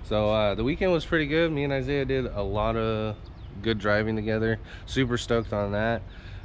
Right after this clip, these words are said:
Um, I was, like, super stoked is, like, an understatement. Like, I was, like, so pumped. I don't even know how to describe it.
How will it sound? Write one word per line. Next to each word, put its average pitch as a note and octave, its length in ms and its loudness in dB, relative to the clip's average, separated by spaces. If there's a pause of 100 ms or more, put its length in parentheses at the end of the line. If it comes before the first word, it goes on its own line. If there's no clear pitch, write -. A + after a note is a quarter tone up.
(120)
Um, G2 560 0 (240)
I G#2+ 60 2
was, C3 160 4
like, - 140 -6 (560)
super E3+ 340 0
stoked C3+ 320 0
is, A2 100 -2
like, G#2+ 140 0
an F2 80 -4
understatement. F2+ 580 -4 (360)
Like, F2+ 160 -2 (600)
I A2 120 4
was, A#2 460 0 (1000)
like, F2 240 -2 (960)
so C#3+ 500 4
pumped. A2+ 400 0
I A2 60 0
don't C3 160 4
even B2 180 4
know A#2+ 100 4
how A2+ 160 2
to A2 120 2
describe G2 440 2
it. F#2+ 60 0